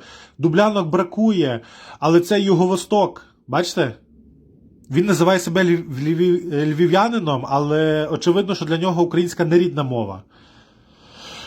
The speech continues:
Тут дуже багато українців, які в це повірили, але також є і, е, боти спалилися,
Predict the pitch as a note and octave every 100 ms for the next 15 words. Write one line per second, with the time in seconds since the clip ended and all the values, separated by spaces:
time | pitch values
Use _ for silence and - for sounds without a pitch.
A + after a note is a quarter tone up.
0 | - - _ - F#3 F3 G3 F#3 F3 E3
1 | F#3+ F#3+ F3+ F3 E3+ G3 G3 F#3 - F#3
2 | F#3 F#3 F3+ F3+ C#3+ B2+ C3 C#3+ D#3+ D#3+
3 | G3 G3+ F3+ - D3+ E3 F#3+ G3+ G3 -
4 | F3 F3+ F3+ E3+ C#3 _ _ _ - D3
5 | D3 D3 D3 C#3 A#2 F#3+ G#3 E3+ D3+ -
6 | E3+ E3+ D#3+ C#3 - C#3 C3+ C3 B2+